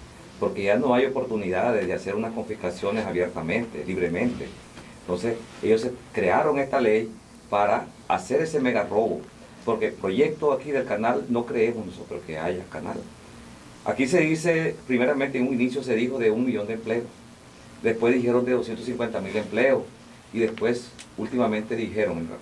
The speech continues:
última comparecencia dijeron de cincuenta mil empleos. ¿Qué está pasando con los novecientos cincuenta mil empleos? En primer lugar. Segundo lugar, el gobierno o los voceros dicen una cosa hoy, mañana dicen otra cosa, entonces esto no es creíble.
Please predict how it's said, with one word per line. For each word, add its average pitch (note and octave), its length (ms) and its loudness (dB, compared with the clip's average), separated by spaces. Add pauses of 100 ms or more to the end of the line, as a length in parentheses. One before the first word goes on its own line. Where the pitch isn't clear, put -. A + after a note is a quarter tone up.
última A2+ 300 -2
comparecencia B2+ 600 0
dijeron G#2+ 280 0
de A2 80 -4
cincuenta A2 360 -6
mil E2+ 160 -8
empleos. F#2+ 400 2 (600)
¿Qué G#2+ 80 -2
está G#2 160 0
pasando A2 400 0
con A#2 120 -4
los A#2+ 80 -2
novecientos G#2 380 -6
cincuenta A2 340 -6
mil F2 160 -6
empleos? G2 420 0 (480)
En - 60 -14
primer G2+ 240 2
lugar. A#2 260 4 (380)
Segundo B2 360 6
lugar, B2+ 360 4 (640)
el A#2+ 120 2
gobierno A#2+ 500 4
o G#2+ 100 4
los G#2+ 120 2
voceros A2+ 400 0
dicen C3 340 0 (200)
una A2+ 260 2
cosa C3 380 2
hoy, C3+ 280 4 (260)
mañana A2+ 260 2
dicen A2+ 360 -2
otra F#2+ 220 -2
cosa, D#3+ 440 2
entonces G#2 380 -2
esto C3 160 -2
no G#2 80 -2
es F2 100 -4
creíble. F#2+ 520 0